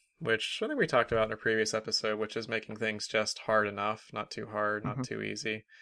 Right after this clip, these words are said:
Speaker 1: and increasing that in a nice, gradual way. And then the other one I had to do some <laughs> further research on because the term made no sense to me at the beginning. It was
Speaker 2: <laughs>
Speaker 1: called procedural rhetoric. <laughs>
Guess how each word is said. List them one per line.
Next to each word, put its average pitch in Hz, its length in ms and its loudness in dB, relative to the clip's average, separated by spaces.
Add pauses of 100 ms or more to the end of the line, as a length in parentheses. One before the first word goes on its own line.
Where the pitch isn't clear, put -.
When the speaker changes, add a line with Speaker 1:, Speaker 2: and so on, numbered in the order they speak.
(260)
Speaker 1:
and 107 120 -8
increasing 104 520 -2
that 104 240 -4
in 113 120 -10
a 101 120 -6
nice, 104 400 -6
gradual 107 520 -4
way. 104 340 0 (640)
And 131 160 2
then 135 120 6
the 147 80 10
other 196 180 10
one 120 460 4
I 117 100 2
had 120 200 4
to 110 280 6 (200)
do 123 160 -2
some 110 400 -2 (160)
<laughs> - 140 -12
further 151 440 6
research 113 440 4
on 107 160 -2
because 107 300 -4
the 113 60 -4
term 110 280 -4
made 110 160 -2
no 110 100 -2
sense 110 280 -4
to 113 120 -4
me 107 120 -4
at 101 120 -2
the - 60 -16
beginning. 107 360 2
It - 160 10
was - 100 6
Speaker 2:
<laughs> - 40 4
Speaker 1:
called 110 300 2 (680)
procedural 185 760 6
rhetoric. 110 520 6 (1200)
<laughs> 160 80 -10